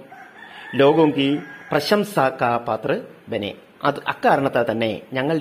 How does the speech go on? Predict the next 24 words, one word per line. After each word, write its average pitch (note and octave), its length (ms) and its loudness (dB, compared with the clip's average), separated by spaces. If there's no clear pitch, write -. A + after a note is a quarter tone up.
രണ്ടുപേരും C#3 680 2
ലോകോങ്കി F3+ 540 4
പ്രശംസ B2+ 420 -4
കാ B2 220 0
പാത്ര A2 320 -4
ബനെ, F#2+ 260 -6
ആളുകളുടെ B2 720 2
പ്രശംസയ്ക്ക് D#3 540 -6
പാത്രമായി. E2 640 -10
അടുത്തത് D#3+ 420 4
ഗതിവിധി C#3+ 500 4
അഞ്ചാണ്. C3 500 0
"ദോ F3+ 220 6
ഭായി D#3 480 4
കഹാനി B2+ 420 2
കാ B2+ 180 0
യഹ് B2+ 280 0
അംശ് C3+ 300 -2
പഠേ G#2+ 320 -4
ഓ A#2 120 -4
പ്രശ്നോ A2+ 460 -6
കെ G2+ 40 -6
ഉത്തർ G2 280 -8
ലിഖേ." E2+ 300 -12